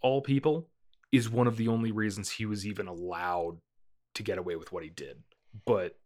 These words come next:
if, uh, I would say if Benedict Cumberbatch did something like that,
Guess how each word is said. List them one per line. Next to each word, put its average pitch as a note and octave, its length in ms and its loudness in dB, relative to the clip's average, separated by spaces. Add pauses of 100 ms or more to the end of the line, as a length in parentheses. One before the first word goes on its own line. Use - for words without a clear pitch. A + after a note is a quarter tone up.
if, G#2 460 -6 (300)
uh, F#2+ 280 -6
I B2 80 -2
would A#2 120 0
say A2+ 120 0
if - 160 -4
Benedict G#2+ 420 -2
Cumberbatch B2+ 640 2
did D3+ 160 0
something D#3 260 0
like E3 180 0
that, D#3+ 340 0